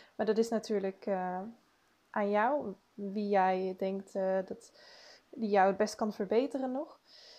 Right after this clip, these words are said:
En, ehm, en toen heb ik hem, eh, verstuurd en even denken, volgens mij een week later, ja, toen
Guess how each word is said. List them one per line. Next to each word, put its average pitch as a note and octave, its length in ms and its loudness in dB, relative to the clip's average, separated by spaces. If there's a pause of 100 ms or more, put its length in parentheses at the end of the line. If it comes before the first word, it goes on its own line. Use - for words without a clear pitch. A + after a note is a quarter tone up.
(520)
En, C#4 680 2
ehm, B3+ 500 4 (360)
en C#4+ 240 -4
toen D#4 160 -6
heb D#4+ 140 -4
ik D#4 80 -10
hem, C4+ 240 -4
eh, A3+ 320 0
verstuurd E4+ 680 -8
en C4+ 560 -4 (320)
even A#3+ 220 -14
denken, D#4+ 340 -6
volgens C4 220 -10
mij C#4 160 -6
een A#3+ 180 -6
week D4+ 340 -4
later, D#4+ 520 -6 (100)
ja, E4 300 -8
toen D4 340 -4